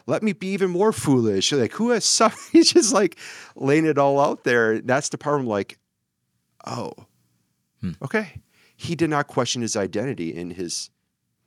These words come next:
Speaker 1: suffering and that, but
Speaker 2: I think this book is probably a favorite for both of us. And obviously we spent a whole episode on it, but Second Timothy,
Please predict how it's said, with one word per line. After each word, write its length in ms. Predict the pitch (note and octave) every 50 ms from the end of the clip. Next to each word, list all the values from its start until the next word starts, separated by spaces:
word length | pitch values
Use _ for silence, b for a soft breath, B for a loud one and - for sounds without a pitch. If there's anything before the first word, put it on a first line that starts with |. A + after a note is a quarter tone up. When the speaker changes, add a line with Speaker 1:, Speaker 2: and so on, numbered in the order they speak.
| _ _ _ _ _ _ _ _
Speaker 1:
suffering 720 | - - - - F2+ - - - D2+ D#2 C#2+ A#1 G1+ - _ _ _ _ _
and 200 | - F2+ C2 - - _ _ _ _
that, 240 | - D#2 E2 D#2+ - _ _
but 120 | - - - _ _ _ _ _ _ _ _ _ _ _ _ _
Speaker 2:
I 60 | A2
think 200 | G#2+ F#3 F#3+ -
this 180 | - F2 E2 -
book 220 | - F#2+ F2+ -
is 80 | E2 D2
probably 300 | - G2 F2+ D2+ D2 C2+
a 20 | C2+
favorite 360 | - F2+ D2+ C2 - - -
for 80 | - -
both 240 | - D2 C#2 -
of 80 | - G#1+
us. 320 | A1 G#1+ - - - - - _ _
And 160 | - E2 D2+
obviously 340 | C#2+ C#2+ C#2 D2 - - D2+
we 140 | C2+ C#2 -
spent 280 | - - - - - -
a 40 |
whole 300 | - D3+ C#3+ - - - - -
episode 400 | D#2 - - - - D2 C#2 C2+
on 140 | C#2 C#2
it, 140 | C#2 C#2 - -
but 200 | C3 C#2 C2+ - _ _
Second 280 | - - G2+ - D#2+ E2
Timothy, 460 | F2+ E2 D2+ D2 - D2 C#2 E2+ -